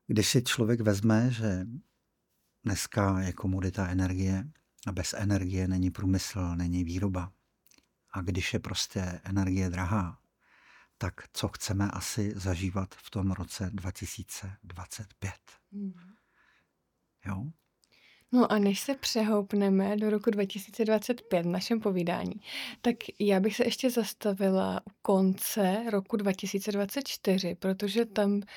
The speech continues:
Speaker 2: se děly takový velmi zajímavé věci. A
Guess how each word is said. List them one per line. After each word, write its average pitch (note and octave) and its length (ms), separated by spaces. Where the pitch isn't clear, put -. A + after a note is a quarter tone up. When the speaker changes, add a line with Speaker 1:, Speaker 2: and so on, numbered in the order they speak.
Speaker 2:
se C#4+ 200
děly A3+ 280
takový B3 300
velmi G#3+ 320
zajímavé B3+ 540
věci. F#3+ 640
A G3 760